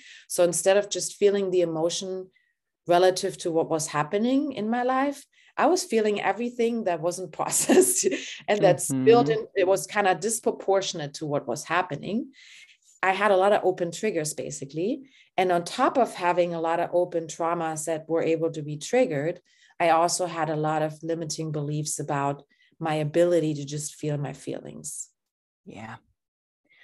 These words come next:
Speaker 2: I have so many thoughts about what you just
Speaker 1: Bring it.
Speaker 2: said.
Speaker 1: Yeah.
Speaker 2: And I
Speaker 1: <laughs>
Speaker 2: really, this is such good conversation.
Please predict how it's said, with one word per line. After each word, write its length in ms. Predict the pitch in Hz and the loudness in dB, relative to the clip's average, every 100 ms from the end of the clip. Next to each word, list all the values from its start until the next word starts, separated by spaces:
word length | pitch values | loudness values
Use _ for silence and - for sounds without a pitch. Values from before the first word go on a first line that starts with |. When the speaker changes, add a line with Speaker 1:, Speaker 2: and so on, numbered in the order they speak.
| _ _ _ 151 | _ _ _ -2
Speaker 2:
I 100 | 156 | 0
have 260 | 151 151 | 2 0
so 280 | - - 143 | -2 0 2
many 240 | 135 135 | 2 -2
thoughts 400 | 135 135 127 123 | -4 -2 -2 -2
about 280 | 123 127 117 | -2 0 0
what 180 | 120 - | -4 -4
you 120 | 135 | -6
just 180 | 131 151 | -4 2
Speaker 1:
Bring 120 | 185 | 4
it. 20 | |
Speaker 2:
said. 340 | 185 117 127 - _ - | 4 0 -2 -6 _ 2
Speaker 1:
Yeah. 220 | 180 - | 4 6
Speaker 2:
And 100 | 156 | 8
I 160 | 151 147 | 8 8
Speaker 1:
<laughs> 40 | |
Speaker 2:
really, 640 | 151 143 139 143 151 156 156 | 6 0 -4 0 2 2 2
this 240 | 170 - - | -2 -4 -2
is 200 | 185 175 - - _ _ - | -2 -4 -12 -20 _ _ -10
such 460 | - 151 143 - - - | -4 0 -2 -4 -8 -6
good 240 | 143 - | -6 -8
conversation. 1080 | - 139 135 143 - 117 135 143 151 165 | -4 -2 -2 -6 -8 -8 -4 0 0 0